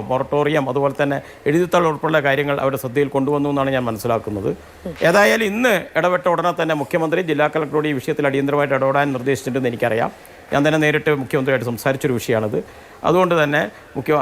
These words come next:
അപ്പോൾ തന്നെ ജില്ലാ കളക്ടർ അതിനാവശ്യമായ ഒരു ഉത്തരവ് ഇപ്പോൾ ഇറക്കിയിട്ടുണ്ട്. ഇത്തരം ചില വിഷയങ്ങൾ വരുമ്പോൾ അടിയന്തരമായി ഇടപെടുക എന്നുള്ളതാണ് നമുക്ക് ചെയ്യാൻ വേണ്ടി കഴിയുക.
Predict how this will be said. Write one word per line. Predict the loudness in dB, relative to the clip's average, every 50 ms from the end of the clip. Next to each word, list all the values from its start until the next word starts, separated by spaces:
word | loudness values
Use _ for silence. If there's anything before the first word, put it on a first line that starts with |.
| 2 0
അപ്പോൾ | 0 0 0
തന്നെ | 0 2 2 2 2 2
ജില്ലാ | 0 0 2 2 2
കളക്ടർ | 0 -2 -2 -2 -2 -2 0
അതിനാവശ്യമായ | 0 2 2 2 0 0 -2 0 0 0
ഒരു | 0 -2
ഉത്തരവ് | -2 -2 0 0 0 0 -2 -4 -4
ഇപ്പോൾ | -2 0 0
ഇറക്കിയിട്ടുണ്ട്. | 0 0 0 -2 -2 -2 -2 -4 -2 -4 -4 -4 -8 -16 -20 -18 -12 -8 -8
ഇത്തരം | -6 -2 -2 0 2
ചില | 2 2 0 0
വിഷയങ്ങൾ | 0 0 0 2 2 4 2
വരുമ്പോൾ | 2 2 2 2 2 2
അടിയന്തരമായി | 2 0 -2 0 0 0 2 2 2 2 2
ഇടപെടുക | 2 2 0 0 2 2 2 2 2
എന്നുള്ളതാണ് | 0 0 0 0 0 0 0 -2 -4 -6
നമുക്ക് | -6 -6 -6 -4
ചെയ്യാൻ | 0 0 0 0
വേണ്ടി | 0 -2 -2 -2
കഴിയുക. | -2 -2 0 -2